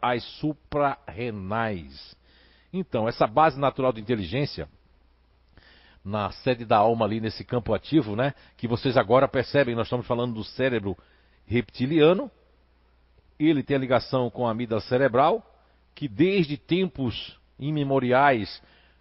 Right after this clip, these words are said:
no ser humano tinha a função como ainda tem hoje, mas de uma forma não tão regulada. An-,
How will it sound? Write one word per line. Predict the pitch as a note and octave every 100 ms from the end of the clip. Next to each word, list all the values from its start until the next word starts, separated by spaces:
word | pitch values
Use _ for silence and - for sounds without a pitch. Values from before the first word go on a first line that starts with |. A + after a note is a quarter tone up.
| _
no | G2+
ser | - C#3+
humano | C3+ A#2+ E3 C#3+ G#2+
tinha | - D3 D3 A2+ - _ _ _
a | G#2+
função | - E3+ D#3+ - F3 F3
como | D#3+ D#3
ainda | D3 C#3
tem | D#3 C3+
hoje, | E3 E3
mas | B2+ A#2+
de | B2+
uma | C3
forma | - C#3+ B2+ A2+
não | C3+ D#3
tão | - D3
regulada. | G#2 C3 A2+ B2 A#2 C#3+ B2 A2 - - _ _ _
An-, | - B2